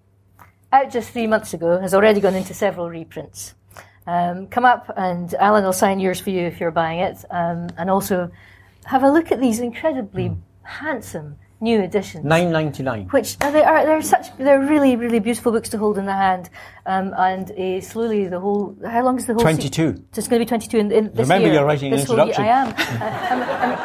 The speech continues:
Speaker 1: I'm writing, I'm writing an introduction for, for a deadline at the end of this month that I haven't started thinking about yet. And, um,
Speaker 2: <laughs> She's all
Speaker 1: and,
Speaker 2: right.
Speaker 1: uh, never mind, let's qu-, quickly move on and thank the man <laughs> who's,
Speaker 2: It's good to
Speaker 1: who's
Speaker 2: make it public, isn't it? Yeah.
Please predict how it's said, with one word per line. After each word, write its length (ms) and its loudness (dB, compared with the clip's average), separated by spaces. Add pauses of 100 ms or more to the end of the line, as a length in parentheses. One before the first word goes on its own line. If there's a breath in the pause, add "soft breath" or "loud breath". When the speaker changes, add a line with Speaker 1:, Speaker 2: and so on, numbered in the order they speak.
Speaker 1:
I'm 60 0
writing, 280 4
I'm 120 0
writing 280 -2
an 60 -2
introduction 480 -6
for, 460 -6
for 140 -6
a 100 -4
deadline 380 -6
at 80 -10
the 60 -6
end 140 -10
of 80 -18
this 180 -12
month 220 -8
that 100 0
I 40 -2
haven't 220 -4
started 280 -2
thinking 180 -12
about 180 -6
yet. 180 -4
And, 380 2
um, 1300 2
Speaker 2:
<laughs> 100 -20
She's 180 -12
all 120 -8
Speaker 1:
and, 300 -4
Speaker 2:
right. 300 -6
Speaker 1:
uh, 40 -12
never 160 -10
mind, 220 -8
let's 280 -6
qu-, 240 -18
quickly 320 -8
move 180 -4
on 120 4
and 140 -2
thank 320 0
the 60 0
man 220 4
<laughs> 2000 0
who's, 300 -6
Speaker 2:
It's 200 -14
good 200 4
to 60 -4
Speaker 1:
who's 80 2
Speaker 2:
make 160 2
it 140 0
public, 320 2
isn't 180 0
it? 160 -4
Yeah. 1120 -2